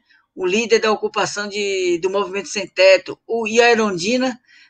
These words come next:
é a prefeita revolucionária de São Paulo e tudo mais. É uma, é uma criação, né? Mitológica pra enganar os trouxas. E no caso do P T, é importante dizer, o P T assina, assina, é, dá um tiro no próprio pé, uma,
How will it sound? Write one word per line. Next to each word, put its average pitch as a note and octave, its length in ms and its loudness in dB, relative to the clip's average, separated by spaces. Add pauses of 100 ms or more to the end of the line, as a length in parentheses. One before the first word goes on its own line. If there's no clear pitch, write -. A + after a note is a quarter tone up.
é F#3+ 100 0
a A3 80 4
prefeita A3 520 0
revolucionária G3+ 720 -2
de F3 80 -14
São F#3 200 -2
Paulo F3+ 300 2
e E3+ 60 -10
tudo F#3+ 160 -8
mais. F3 240 -2
É B3 60 -2
uma, C4 380 0 (480)
é - 60 -4
uma C4 180 4
criação, A#3 680 2
né? A#3 180 -6 (800)
Mitológica G#3+ 760 2
pra C4 140 4
enganar C4+ 260 4
os C#4+ 160 0
trouxas. G3+ 460 0 (420)
E C#4+ 100 0
no E4+ 160 2
caso C4 320 4
do A#3 120 -4
P G#3+ 160 0
T, - 160 0
é C4+ 140 8
importante B3+ 500 -4
dizer, A#3 260 -4
o G#3+ 80 -2
P A#3+ 140 0
T A#3 100 2
assina, A#3+ 720 -2 (640)
assina, G3 600 -4 (1080)
é, E3 520 4
dá G#3+ 100 4
um B3+ 100 4
tiro C#4 200 -2
no D#4+ 100 -4
próprio C#4 320 0
pé, F#3+ 220 6
uma, F#3 520 0